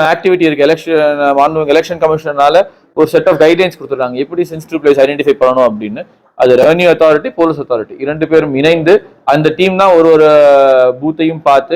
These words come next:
இதுக்கு இது சென்சிட்டிவா இல்லையா அப்படின்றத ஃபைனலைஸ் பண்ணுவாங்க. அந்த ஆக்டிவிட்டி இஸ் அண்டர் வே, இன்னும் ஃபைனலைஸ் ஆகி முடியல. கண்டிப்பா முடிஞ்சோன்னா அந்த லிஸ்ட்டை பப்ளிக் ஷேரிங்காகவும் நாங்க பண்ணுவோம். அது முடிச்சதுக்கு அப்புறம் ஜாயிண்ட் பிரஸ் ரிலீஸாவே நாங்க கொடுக்குறோம்.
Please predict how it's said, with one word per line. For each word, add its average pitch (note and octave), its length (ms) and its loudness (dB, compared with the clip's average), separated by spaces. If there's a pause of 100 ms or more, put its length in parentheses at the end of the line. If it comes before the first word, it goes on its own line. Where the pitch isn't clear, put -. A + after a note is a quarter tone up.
இதுக்கு C#3 280 -4
இது C3 140 -8
சென்சிட்டிவா E3 500 0
இல்லையா D3+ 320 2
அப்படின்றத D3 340 -2
ஃபைனலைஸ் C#3+ 360 -4
பண்ணுவாங்க. G#2 300 -12 (380)
அந்த E3 240 0
ஆக்டிவிட்டி G3 400 0
இஸ் - 80 -6
அண்டர் C3 260 -2
வே, B2+ 140 -4
இன்னும் C#3+ 200 -12
ஃபைனலைஸ் C#3 360 -4
ஆகி B2+ 120 0
முடியல. E3 340 2 (540)
கண்டிப்பா E3+ 320 0
முடிஞ்சோன்னா F3+ 400 0
அந்த D#3 100 2
லிஸ்ட்டை D#3 300 0 (840)
பப்ளிக் D#3+ 360 -4
ஷேரிங்காகவும் D3+ 380 0
நாங்க B2 160 -6
பண்ணுவோம். B2+ 300 -4
அது B2+ 120 -8 (360)
முடிச்சதுக்கு F3+ 360 2
அப்புறம் F3 240 0
ஜாயிண்ட் D#3+ 240 0 (120)
பிரஸ் D3 200 -4
ரிலீஸாவே C#3 340 -2
நாங்க A2+ 140 -8
கொடுக்குறோம். A2 340 -14